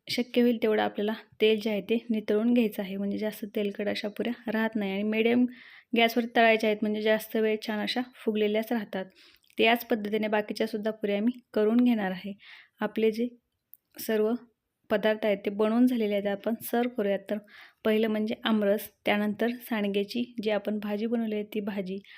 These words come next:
वरण, वरणालासुद्धा मी फोडणी देऊन घेतलेली होती.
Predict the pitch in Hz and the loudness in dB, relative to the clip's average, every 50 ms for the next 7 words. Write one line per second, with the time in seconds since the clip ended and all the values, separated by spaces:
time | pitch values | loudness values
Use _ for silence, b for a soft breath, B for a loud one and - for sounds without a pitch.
0 | B B B B B B _ _ _ - 214 220 220 208 196 208 214 214 214 214 | B B B B B B _ _ _ 2 4 6 6 6 4 2 2 0 0 2
1 | 214 214 214 220 214 233 214 214 220 220 220 226 - - 214 202 202 214 254 247 | 2 0 -2 -2 -4 -4 -4 -4 -4 -4 -4 -6 -2 -2 0 0 2 0 -2 -2
2 | - - - - 208 208 220 240 254 262 262 262 254 233 220 214 208 214 208 190 | -4 -8 -2 2 2 4 6 6 6 6 4 4 2 0 -2 -2 0 -2 -4 -4
3 | 180 - 202 202 | -6 -8 -14 -14